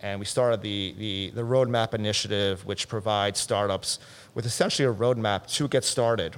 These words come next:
We're focused on, on, you know, Black and minority-owned hospitality businesses, um, and providing them for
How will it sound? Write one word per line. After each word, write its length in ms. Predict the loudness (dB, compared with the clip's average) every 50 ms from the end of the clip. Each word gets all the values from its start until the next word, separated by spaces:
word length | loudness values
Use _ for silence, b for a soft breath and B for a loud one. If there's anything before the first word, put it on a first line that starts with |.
| -10 -8
We're 100 | -6 -6
focused 640 | 0 2 2 2 2 0 -2 -2 -2 -4 -8 -12 B B B B B B B B B
on, 260 | -2 0 2 2 0 0
on, 420 | 0 0 2 2 0 0 -2 -4 -8 -12 -20 _ _ _ _ _ _
you 80 | -6 -4
know, 180 | -4 -2 -4 -4
Black 360 | -4 0 0 2 2 0 0
and 60 | -2
minority-owned 920 | -4 -2 0 0 2 2 2 0 0 0 0 0 0 0 -2 -2 -4 -6 -8
hospitality 800 | -10 -8 -6 -6 -6 -6 -8 -6 -2 0 2 2 2 2 0 0
businesses, 800 | -2 -2 -2 0 -2 -2 -2 0 0 0 0 -2 -2 -4 -6 -8 B B B B B B B B -6
um, 540 | -2 0 0 2 2 0 0 -2 -4 -6 -10 -14 -16 _ -6
and 180 | -4 -4 -4
providing 400 | -4 0 2 2 4 4 2 2
them 300 | 0 0 0 -2 -4 -6 -8 b b b b b b b b b _ _ _ _ _ _ _ _ _ _
for 300 | 0 2 2 2 2 0